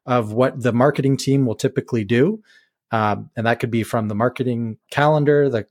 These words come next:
the content calendar. And you can then start mapping activities to K P Is and what is the sales C T A for that activity. Probably really good for your own sales and marketing alignment.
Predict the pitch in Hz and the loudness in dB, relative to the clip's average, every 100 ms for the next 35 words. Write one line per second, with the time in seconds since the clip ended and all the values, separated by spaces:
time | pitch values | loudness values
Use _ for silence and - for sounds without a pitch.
0 | 123 113 143 135 139 - 131 127 127 131 | -10 -4 -2 0 -2 0 0 2 2 0
1 | 131 _ _ _ _ - 127 127 123 117 | -2 _ _ _ _ -2 2 2 2 -2
2 | - - 123 113 120 113 135 139 143 139 | -6 -6 -6 -2 0 2 2 2 0 2
3 | 123 117 120 117 107 98 - 147 147 139 | 2 2 0 -2 -4 -6 -2 0 2 2
4 | 135 - - - - 135 135 131 123 117 | 2 -4 -14 -20 -4 -2 0 2 2 2
5 | 117 110 - _ _ - 107 107 127 135 | 0 -4 -12 _ _ -12 -8 -2 2 2
6 | - 107 131 131 123 - 123 - 120 110 | 0 0 2 2 0 -2 -6 -4 -2 -2
7 | - 131 131 131 131 127 - 123 127 127 | -2 -2 2 2 0 -2 -2 0 0 0
8 | - _ _ - 135 147 139 131 131 123 | -4 _ _ 0 2 4 4 4 4 2
9 | 120 117 - 117 113 110 107 123 113 110 | 0 -2 -2 0 0 0 -2 -4 -4 -4
10 | - 117 107 110 104 110 101 101 120 143 | -4 -4 -2 -4 -4 -6 -6 -2 0 2
11 | 202 208 | 0 -4